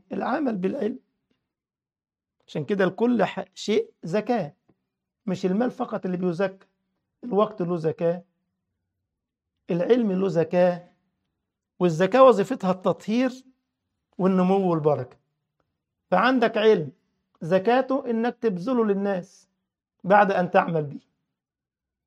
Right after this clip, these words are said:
اللي يحصل إيه بقى؟ لما تعمل بهذا العلم وتنشره بين الناس، العلم يرفعك بفضل الله تعالى.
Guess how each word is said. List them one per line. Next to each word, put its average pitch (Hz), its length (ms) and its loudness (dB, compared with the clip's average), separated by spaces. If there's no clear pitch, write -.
اللي 208 220 4
يحصل 202 320 4
إيه 196 120 4
بقى؟ 185 320 2
لما 165 260 0
تعمل 226 380 2
بهذا 185 320 4
العلم 175 400 -4
وتنشره 180 580 4
بين 185 280 2
الناس، 190 540 2
العلم 254 580 6
يرفعك 170 640 4
بفضل 175 420 4
الله 170 200 6
تعالى. - 320 -4